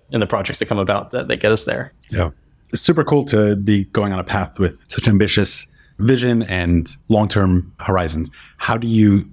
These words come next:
Speaker 2: do that day to day, just from a founder perspective, keep yourself motivated? 'Cause, you know, you're not able to ship product to customers that quickly compared to, let's say, a software startup or, or whatever you wanna see that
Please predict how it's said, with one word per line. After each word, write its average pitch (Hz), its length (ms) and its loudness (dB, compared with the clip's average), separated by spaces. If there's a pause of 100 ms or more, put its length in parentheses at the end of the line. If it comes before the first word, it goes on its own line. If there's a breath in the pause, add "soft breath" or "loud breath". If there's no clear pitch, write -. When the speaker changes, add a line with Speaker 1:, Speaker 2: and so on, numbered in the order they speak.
Speaker 2:
do 110 100 4
that 92 300 0
day 98 100 2
to 87 80 0
day, 92 340 2
just - 300 -8
from 87 180 2
a 82 100 0
founder 101 340 -4
perspective, 90 560 -2 (320 soft breath)
keep - 120 -4
yourself 92 220 0
motivated? 90 520 0
'Cause, 85 340 -2
you 95 100 -4
know, 85 80 0
you're 87 160 2
not 95 260 -2 (260)
able 90 160 0
to - 100 -6
ship - 180 -2
product 82 300 -4
to 87 160 -2
customers 82 420 -4
that 85 260 -2
quickly 101 400 0 (260 loud breath)
compared 90 320 -2
to, 87 140 0
let's 82 180 -4
say, 80 60 -2
a - 40 0
software 80 260 -2
startup 78 320 -4
or, 82 160 -6 (140)
or 78 100 -6
whatever 78 240 -2
you 80 100 -2
wanna 80 160 0
see - 180 -2
that 80 200 0